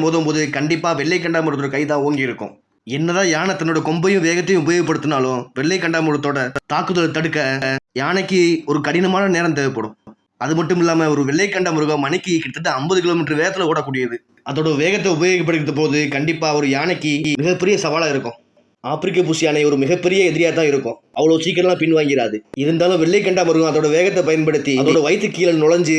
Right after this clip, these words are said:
தான் கொம்பை வச்சு வயித்துல குத்துச்சுன்னு வைங்களேன், யானை பிழைக்கிறது ரொம்ப கஷ்டமாயிரும். ஒரு ஆப்பிரிக்க புஷ் யானையோட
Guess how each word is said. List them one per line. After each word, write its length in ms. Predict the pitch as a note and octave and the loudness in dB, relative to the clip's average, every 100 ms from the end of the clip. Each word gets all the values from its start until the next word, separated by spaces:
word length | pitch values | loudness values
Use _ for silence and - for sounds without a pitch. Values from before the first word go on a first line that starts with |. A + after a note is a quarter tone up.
| C#3 | 0
தான் 140 | D3+ D3 | -2 0
கொம்பை 220 | F3+ G#3+ E3+ | 2 2 2
வச்சு 200 | E3+ E3 | 2 0
வயித்துல 240 | F3+ F3 D#3 | 2 0 0
குத்துச்சுன்னு 360 | D#3 E3 F3 | -2 0 0
வைங்களேன், 380 | C#3 C3+ C#3 C3 B2 - - B2+ | 2 0 0 -2 -6 -16 -14 -6
யானை 220 | C#3+ F#3 E3+ | -2 -2 0
பிழைக்கிறது 380 | E3 E3+ E3+ D3 | 0 0 0 2
ரொம்ப 140 | D#3+ C3+ | 0 -2
கஷ்டமாயிரும். 480 | C3 C#3+ A#2+ A2 - _ _ _ | -4 -4 -2 -4 -10 _ _ _
ஒரு 100 | C#3 C3 | -4 -2
ஆப்பிரிக்க 340 | F#3+ A3+ G3 E3+ | -2 -2 -2 -2
புஷ் 160 | F3+ | -2
யானையோட 260 | E3 D#3+ D3 | 0 2 0